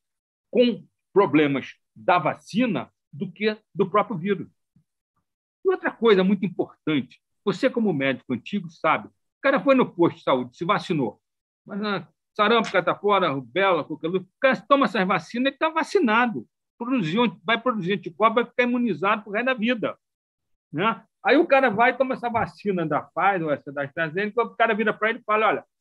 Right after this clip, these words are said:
você tá imunizado por alguns meses, mas você não pode fazer contato com ninguém, você pode transmitir a doença, você pode pegar a doença." Então, isso não é vacina, pô.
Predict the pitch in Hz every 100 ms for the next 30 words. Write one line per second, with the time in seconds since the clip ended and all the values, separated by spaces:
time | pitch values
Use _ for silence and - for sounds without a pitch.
0 | _ 202 196 - 226 226 226 214 202 180
1 | - 190 208 180 196 165 156 143 190 233
2 | 220 _ _ - 196 208 226 240 - 208
3 | - 185 175 180 156 160 151 - 139 131
4 | 196 208 - - 170 165 151 139 123 147
5 | 127 147 220 226 180 - 160 - 151 147
6 | 135 131 135 127 190 247 - _ _ _
7 | _ - 415 415 427 415 330 - 277 277
8 | 160 - 139